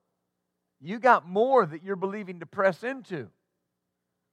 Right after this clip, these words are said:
There are people that you know and I know. There are people that I'm talking to tonight. You have health issues for yourselves and for loved ones that you're believing God for and you're standing in faith about.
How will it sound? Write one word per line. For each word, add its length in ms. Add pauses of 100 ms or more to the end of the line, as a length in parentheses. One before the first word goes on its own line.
(220)
There 180
are 40
people 380
that 120
you 160
know 180
and 80
I 120
know. 120
There 200
are 80
people 340
that 140
I'm 160
talking 420
to 160
tonight. 440 (460)
You 240
have 340 (220)
health 360
issues 640 (220)
for 140
yourselves 680
and 160 (180)
for 220
loved 280
ones 360 (220)
that 200
you're 180
believing 480
God 320
for 160
and 100
you're 140
standing 440
in 120
faith 300
about. 300